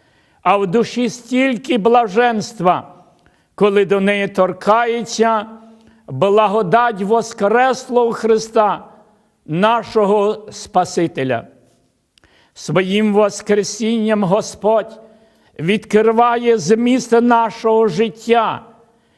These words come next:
подаються нові сили і радість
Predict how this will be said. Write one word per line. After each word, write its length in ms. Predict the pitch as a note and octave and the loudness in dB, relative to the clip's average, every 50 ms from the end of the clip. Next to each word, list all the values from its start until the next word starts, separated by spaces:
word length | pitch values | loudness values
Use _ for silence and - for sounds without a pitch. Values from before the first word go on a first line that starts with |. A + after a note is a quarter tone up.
| _ _ _ _ _ _ _ _ _ _ _ _ _ _ _ _ | _ _ _ _ _ _ _ _ _ _ _ _ _ _ _ _
подаються 840 | - F#3+ G3+ E3 G3+ G3+ G#3 G#3+ A#3 B3 B3 - - - - A#3 A3 | 0 0 0 2 2 0 0 0 -2 -2 -2 -4 -2 0 2 2 2
нові 560 | A3+ A#3 A#3 A#3 B3 C4 C4 B3+ C4 B3+ A3+ | 2 2 2 4 4 2 2 0 0 -2 -2
сили 680 | - - - - B3 B3 B3 B3 A#3 G#3+ G3+ E3+ B2+ - - - - - _ _ _ _ _ _ _ _ _ | -2 -4 -4 -2 0 2 2 4 4 2 2 0 -2 -8 -12 -20 -20 -20 _ _ _ _ _ _ _ _ _
і 140 | - G3 F#3+ | -2 0 0
радість 920 | F#3 F#3 G3 G3+ A3 A3 G#3 E3 D#3 G3 G3 G3 F3+ - - - - - | 2 2 2 2 2 2 0 -2 -6 -6 -6 -6 -8 -10 -14 -20 -20 -20